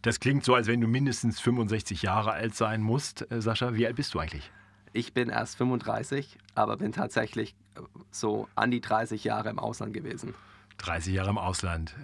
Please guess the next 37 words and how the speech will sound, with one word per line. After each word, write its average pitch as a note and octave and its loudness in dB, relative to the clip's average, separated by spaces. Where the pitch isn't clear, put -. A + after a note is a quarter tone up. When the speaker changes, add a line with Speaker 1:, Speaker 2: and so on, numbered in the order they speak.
Speaker 1:
Äh, F2+ -8
verheiratet B2 4
mit A#2 -2
Julia. D#3+ 6
Wie A#2+ 2
alt B2 2
sind B2+ 0
eure B2 4
Kinder? D#3+ 2
Speaker 2:
Unsere B2+ 0
Kinder C3 2
sind A2 -2
oder G#2+ -2
werden A2+ 0
zehn. C#3 0
Die G#2+ -4
Tabitha A2+ 0
wird A2 -8
zehn A2+ -2
im A2+ -2
November, A2+ 0
der A2 -6
Joel A2+ -2
wird G#2+ -6
acht - 0
und G#2 -2
unsere G#2 -4
Kleinste, G#2+ -4
die A#2+ -4
Sophie, A2+ -6
ist - -8
vier. - -6
Speaker 1:
Wunderbar. F#2+ 2
Und D3 0
ihr F3 8
seid C#3+ 6
nun E3+ 4